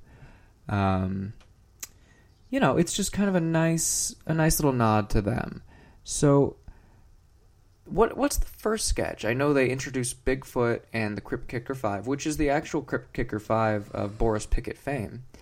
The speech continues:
that mentioned, uh, famously in the Monster Mash. They got them out of retirement. Just a lot of work went into, into that, uh, arranging that band. I think they assumed they were gonna get several years of worth out of that. But they introduced them, they slow jam in,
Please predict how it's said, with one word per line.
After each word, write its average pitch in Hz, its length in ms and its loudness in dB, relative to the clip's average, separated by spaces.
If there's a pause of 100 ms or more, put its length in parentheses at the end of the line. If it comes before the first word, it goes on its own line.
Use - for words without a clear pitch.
(340)
that 104 200 -4
mentioned, 120 600 -2
uh, 101 180 0
famously 104 540 -4
in 101 140 -2
the 107 60 -4
Monster 107 340 0
Mash. 98 260 -4
They 98 100 0
got 110 220 2
them 113 160 2
out 107 180 -4
of - 80 -12
retirement. 104 640 -6 (520)
Just - 140 -10
a 131 60 0
lot 170 180 4
of 131 60 4
work 117 240 4
went 104 140 0
into, 104 260 -2
into 107 180 2
that, - 340 0 (120)
uh, 101 220 0
arranging 107 500 2
that 104 220 -4
band. 101 360 -2
I 107 80 -4
think 117 240 -6
they 104 140 -4
assumed 104 360 -6
they 101 60 -6
were 95 60 -6
gonna 101 180 -8
get - 280 -8 (440)
several 104 440 0
years 110 460 -2
of - 180 -12
worth - 380 -4
out 95 160 -4
of - 100 -14
that. - 300 -8 (880)
But 120 340 0 (380)
they 143 80 -6
introduced 156 420 0
them, 156 360 2
they 120 160 2
slow 131 420 -2
jam 117 360 0
in, 113 580 -2